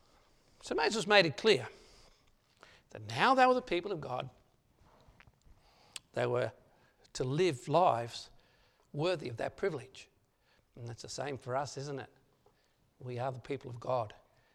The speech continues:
and we are to live lives that are worthy of that privilege. And for them, that meant keeping the law. The, that, that meant keeping the law that,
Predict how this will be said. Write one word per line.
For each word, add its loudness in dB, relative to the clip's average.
and -8
we -4
are -4
to -10
live -10
lives -8
that -16
are -8
worthy 2
of -8
that -4
privilege. -6
And 0
for 8
them, 2
that 4
meant -2
keeping 0
the 0
law. -4
The, 8
that, 4
that 6
meant 4
keeping 4
the 8
law 12
that, 2